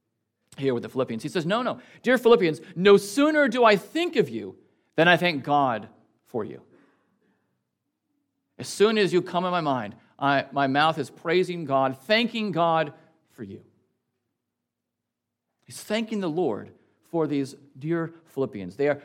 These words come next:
special in his heart. And the connection between thanksgiving and prayer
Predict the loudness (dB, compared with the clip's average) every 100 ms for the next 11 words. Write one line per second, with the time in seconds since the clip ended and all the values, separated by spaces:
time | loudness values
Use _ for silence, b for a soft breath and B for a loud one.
0 | -16 -20 -12 -6 -6 -4 -6 -6 -6 -6
1 | -8 -8 -8 -8 -10 _ _ _ _ _
2 | _ _ _ _ _ _ _ _ _ _
3 | _ _ _ _ _ _ _ _ _ _
4 | _ _ _ _ _ -4 -2 0 0 -2
5 | -6 -4 -4 -2 -2 -2 -4 -6 -4 -2
6 | -2 -6